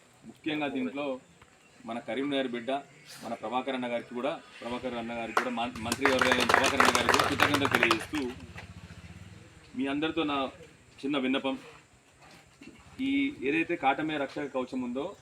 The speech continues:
దాని మీద చాలా రోజులు పరిశోధన జరిగింది. నాకు తెలిసి దగ్గర దగ్గర నాది ఎలా గిన్నెలు చేసుకోవాలి అనిపిస్తుంది మనకు, కానీ ఎప్పుడు కష్టం వస్తుందో, ఎప్పుడు కాలం మనకు కలిసి రాదో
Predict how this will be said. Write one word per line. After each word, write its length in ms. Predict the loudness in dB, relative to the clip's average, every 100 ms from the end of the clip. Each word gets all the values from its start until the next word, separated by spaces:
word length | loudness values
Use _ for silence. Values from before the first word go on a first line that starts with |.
| -20 -20 -14 -6
దాని 180 | -4 -2
మీద 100 | -4 -4
చాలా 200 | -2 -2 -2
రోజులు 200 | -2 -2 -6
పరిశోధన 300 | -6 -6 -4
జరిగింది. 260 | -6 -8 -16 -20 -20 -20 -20 -20 -20 -20 -8 -4
నాకు 180 | -4 -4
తెలిసి 180 | -4 -4 -4
దగ్గర 160 | -4 -4
దగ్గర 400 | -6 _ 2 2
నాది 140 | 4
ఎలా 80 | 0 0 0
గిన్నెలు 280 | 0 2 2
చేసుకోవాలి 300 | 2 2 4
అనిపిస్తుంది 320 | 2 -2 -4 -6
మనకు, 160 | -8 -18 -20 -20 -4 0
కానీ 240 | 2 0 -4 -14 -20 -20 -20 -4 -4
ఎప్పుడు 220 | 0 0 0
కష్టం 220 | -2 -2 -4
వస్తుందో, 280 | -6 -4 -4 -2 -2 -4
ఎప్పుడు 220 | -4 -4 2
కాలం 180 | 2 2
మనకు 140 | -2 -2
కలిసి 180 | -2 0
రాదో 140 | 0